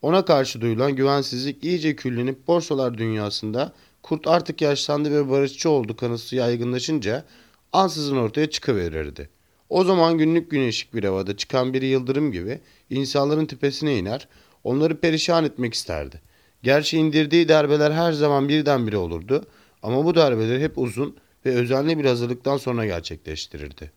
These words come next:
Francis Morgan'ın mahvetme planında da böyle davranmıştı.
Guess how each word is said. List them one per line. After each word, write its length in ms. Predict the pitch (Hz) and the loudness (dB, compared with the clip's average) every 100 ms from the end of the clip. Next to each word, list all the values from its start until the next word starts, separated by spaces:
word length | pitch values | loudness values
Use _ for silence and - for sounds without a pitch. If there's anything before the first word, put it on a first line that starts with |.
| _ | _
Francis 500 | 120 160 180 151 151 | 4 4 4 0 2
Morgan'ın 440 | 180 196 143 127 | 4 4 4 4
mahvetme 560 | 135 165 156 147 160 151 | 4 4 2 0 -2 -2
planında 480 | 139 123 127 139 | 0 2 2 2
da 120 | 127 123 | 2 4
böyle 260 | 117 95 | 4 2
davranmıştı. 640 | 80 76 73 69 - - | 0 -2 -4 -8 -10 -12